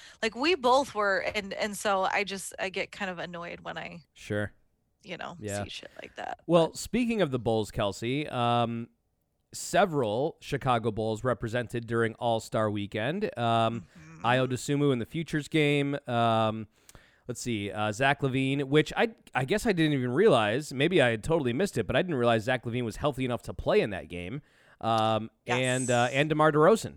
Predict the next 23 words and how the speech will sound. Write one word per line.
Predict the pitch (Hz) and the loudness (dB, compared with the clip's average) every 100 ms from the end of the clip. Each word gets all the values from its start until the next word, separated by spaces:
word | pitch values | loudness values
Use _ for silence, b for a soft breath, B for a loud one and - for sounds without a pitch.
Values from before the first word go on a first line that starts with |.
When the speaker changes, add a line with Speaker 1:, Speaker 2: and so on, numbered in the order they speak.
| 87 | -8
Speaker 2:
uh, | 113 | -2
on | 113 123 | 0 0
the | 127 | -4
floor | - 135 123 | -4 0 0
as | 113 | 0
well | 123 147 | 0 0
for, | 107 - 113 110 104 104 b b b - | 0 -4 -2 0 0 -2 b b b -4
uh, | 110 107 107 107 104 110 | 0 2 2 0 -2 -6
I | 123 131 | -6 -6
think | - 143 | -6 -4
DeMar | 139 131 135 170 | -2 4 6 6
was | 156 | 4
on | 156 135 | 0 0
Team | 151 156 | -2 0
LeBron, | 135 117 110 117 165 | 2 4 4 4 0
and | 131 127 | -2 0
then | 127 123 | 0 -2
Zach | 107 120 123 135 - | -2 2 2 0 -6
was | 123 120 | -8 -4
on | 120 113 113 | -2 -2 -4
Team | 101 135 127 123 117 | -6 -4 -4 -4 -4
Durant, | 117 107 120 92 98 - - | -4 0 0 0 -6 -8 -2
right? | 107 120 | 0 0